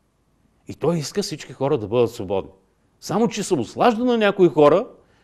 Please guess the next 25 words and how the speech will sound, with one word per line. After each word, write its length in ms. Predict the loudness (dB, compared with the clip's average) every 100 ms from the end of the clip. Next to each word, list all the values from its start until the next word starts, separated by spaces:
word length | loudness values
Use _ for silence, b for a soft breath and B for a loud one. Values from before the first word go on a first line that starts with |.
| b
които 260 | -2 0 -2
правят 300 | 2 2 2
някакъв 340 | -2 0 0
бизнес 400 | 2 0 0 -4
или 140 | -4
имат 200 | -2 -2
някаква 400 | -2 -2 2 2
силна 340 | 0 -2 0 2
държава, 560 | 0 -2 2 2 2 -2 B B B -8
е, 80 | -4
и 120 | 4
оръжие, 640 | 4 6 2 2 0 0 -2
и 80 | -2
разчитат 420 | -2 -2 -2 -2
на 240 | -4 -4 -10 -20 _ 4
оръжието 560 | 8 8 6 -4 -8
си. 120 | -20 -20 -10
Господ 300 | -10 -10 -8
казва: 340 | -6 -4 -6
"Не 180 | -6 -8
чрез 240 | -8 -12 -6
сила, 280 | -4 -2
не 160 | -4 -10
чрез 260 | -10 -12 -6
мощ, 260 | -6 -6